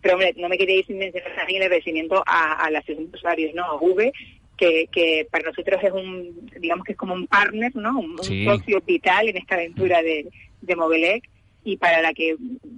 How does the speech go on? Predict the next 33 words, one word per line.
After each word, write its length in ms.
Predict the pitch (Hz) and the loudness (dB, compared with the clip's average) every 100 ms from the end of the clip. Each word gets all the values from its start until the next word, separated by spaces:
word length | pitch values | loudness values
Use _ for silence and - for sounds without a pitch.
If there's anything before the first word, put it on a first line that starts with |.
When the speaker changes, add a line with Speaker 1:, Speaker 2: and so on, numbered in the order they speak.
| - | -4
Speaker 1:
sabes 240 | 170 175 180 | 2 2 2
que 140 | 185 | -4
vuestras 400 | - 170 - 170 | -4 -8 -6 -6
aportaciones 680 | 160 165 160 - 180 175 175 | -4 -6 -6 -4 -2 -2 -2
y 60 | 175 | 0
vuestra 280 | 156 - 160 | 0 0 -2
ayuda 300 | 156 170 196 | 2 4 4
para 140 | 175 | 0
nosotros 200 | 165 180 180 | -2 -2 0
es 120 | 196 | -2
fundamental 600 | 202 196 180 170 170 190 | -2 -4 -4 -2 0 0
para 200 | 220 208 | 2 2
acabar 340 | 170 160 160 165 | 2 0 0 -2
de 80 | |
configurar 480 | 180 202 190 160 156 | -4 -4 -4 -4 -2
lo 100 | 170 | -2
que 100 | 175 | -2
es 60 | 190 | -4
el 80 | 208 | -4
salón. 340 | - 156 151 151 - - | -2 -2 -2 -8 -12 0
Speaker 2:
No, 160 | 135 | 2
no, 100 | 123 | 4
no, 140 | 127 131 | 2 0
por 100 | 101 | -2
supuesto, 360 | 107 123 127 | 0 0 2
y 20 | |
además 260 | 123 110 120 120 | 2 2 2 0
ustedes 280 | 113 120 | 0 0
tuvieron 460 | 113 117 117 120 120 | 0 0 2 2 2
la, 420 | 113 110 104 98 90 | 4 2 0 -2 0
la 180 | 110 | 0
inmensa 440 | 107 110 120 117 117 | 0 0 0 2 2
amabilidad 580 | 113 113 110 113 117 | 4 4 4 4 4